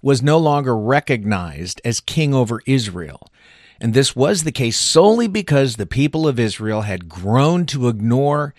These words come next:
and forget God over time, choosing to live as they wished.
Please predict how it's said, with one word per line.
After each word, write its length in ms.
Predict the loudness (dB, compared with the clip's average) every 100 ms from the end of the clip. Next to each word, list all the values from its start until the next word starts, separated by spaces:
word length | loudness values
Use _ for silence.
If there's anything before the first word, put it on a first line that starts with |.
| _ _ _
and 140 | -8 -6
forget 680 | -8 -8 -2 2 2 -2 -18 _ -8
God 480 | -2 0 0 -4 -6
over 280 | -6 -6 -6
time, 440 | -6 -6 -6 -6
choosing 540 | -4 -2 0 0 -2 -4
to 120 | -2
live 240 | 2 2
as 120 | 2
they 140 | 2 0
wished. 380 | 0 -4 -6